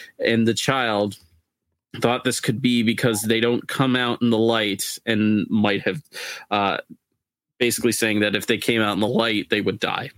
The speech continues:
Uh, in tran-, in the transcripts, uh, the children give the location as the, quote, swamps. And one said, quote, "They were back in the bushes. There's wire around them, a fence.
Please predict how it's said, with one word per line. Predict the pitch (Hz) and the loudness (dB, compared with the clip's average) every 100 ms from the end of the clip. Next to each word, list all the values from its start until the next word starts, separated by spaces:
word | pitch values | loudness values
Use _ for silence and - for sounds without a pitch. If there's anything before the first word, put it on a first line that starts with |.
| _ _ _ | _ _ _
Uh, | 113 104 101 98 90 | -2 0 0 -2 -2
in | - 127 123 | 0 2 0
tran-, | - 127 123 117 - - - | 0 0 0 -4 -10 -12 -2
in | 156 185 | 2 2
the | |
transcripts, | 156 - 170 165 - 180 156 - - - | 2 0 0 0 -2 -2 -2 -4 -6 -6
uh, | - 123 113 110 104 - _ 113 | -2 0 2 2 0 -4 _ -12
the | 117 113 123 | -6 -2 -2
children | - 143 123 131 120 113 107 - 117 104 - | 0 0 0 0 2 2 0 -2 -4 -6 0
give | 127 113 | 0 2
the | 113 | 2
location | 107 104 120 113 - - 110 104 | 2 0 0 0 -2 0 0 0
as | - 104 98 | 0 -2 0
the, | - 101 | -2 -4
quote, | - 107 - | 0 -2 -2
swamps. | - - 160 151 117 92 - - - - - - | -6 -2 0 2 0 -2 -6 -8 -10 -14 -14 -2
And | 123 127 | 2 4
one | 151 | 4
said, | 143 - 139 123 113 | 0 0 0 0 -2
quote, | - 127 120 113 | 0 2 2 2
"They | 120 117 | 0 2
were | 113 113 110 - _ _ | 2 2 0 -8 _ _
back | 117 127 127 - | -2 0 0 0
in | 113 | 0
the | |
bushes. | 107 123 120 - 113 98 101 - | 0 2 0 0 0 0 -2 0
There's | 110 107 104 | 0 2 0
wire | 110 117 120 113 107 | 0 2 2 2 2
around | 107 107 101 | 0 0 0
them, | 98 95 95 | 0 0 0
a | - | -2
fence. | - 120 113 - - | -2 -2 0 -4 -8